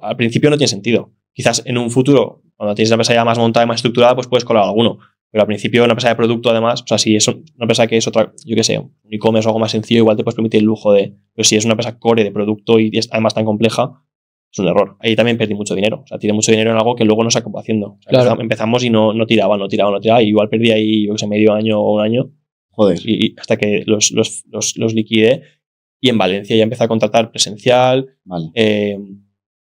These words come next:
Speaker 1: gente, pues, más comprometida y
Speaker 3: Lo primero que buscas, has dicho que son desarrolladores.
Speaker 1: Sí, yo creo que sí. O sea,
Speaker 3: O sea,
Speaker 1: primero
Speaker 3: que
Speaker 1: un
Speaker 3: el
Speaker 1: desarrollador.
Speaker 3: proceso, o sea,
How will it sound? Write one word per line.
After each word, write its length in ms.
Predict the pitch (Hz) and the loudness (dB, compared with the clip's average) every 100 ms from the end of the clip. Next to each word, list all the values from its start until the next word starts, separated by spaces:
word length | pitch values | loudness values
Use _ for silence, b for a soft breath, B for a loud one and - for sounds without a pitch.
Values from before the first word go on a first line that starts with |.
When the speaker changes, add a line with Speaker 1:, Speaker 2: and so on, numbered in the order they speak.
| - | -20
Speaker 1:
gente, 400 | - 110 107 107 | -4 -2 0 -2
pues, 160 | 107 104 | -2 -2
más 200 | 101 - | -2 -4
comprometida 960 | 107 110 107 131 131 127 127 131 143 _ | -2 0 0 2 4 4 2 -2 -8 _
y 460 | - 110 104 104 101 - _ | -4 -2 0 -4 -8 -18 _
Speaker 3:
Lo 140 | 123 123 | 0 0
primero 220 | 123 147 | 2 2
que 60 | |
buscas, 280 | 170 160 180 | 2 0 0
has 60 | 156 | 2
dicho 180 | 135 123 | 2 2
que 80 | |
son 300 | 110 113 104 | 2 0 0
desarrolladores. 840 | 101 101 104 101 104 139 185 - _ _ _ | -4 0 2 4 4 4 0 -4 _ _ _
Speaker 1:
Sí, 380 | - - - 143 | -4 0 2 4
yo 100 | 135 | 6
creo 120 | 135 151 | 4 2
que 60 | |
sí. 240 | 139 120 110 | 0 0 -2
O 40 | |
sea, 260 | 107 107 107 | 0 0 -2
Speaker 3:
O 60 | |
sea, 100 | 107 | -2
Speaker 1:
primero 160 | 110 113 | 0 2
Speaker 3:
que 60 | 113 | 2
Speaker 1:
un 60 | |
Speaker 3:
el 60 | 117 | 0
Speaker 1:
desarrollador. 380 | 113 117 117 117 | -2 -2 0 2
Speaker 3:
proceso, 200 | 127 143 | 4 2
o 40 | |
sea, 280 | 120 113 - | 0 -4 -6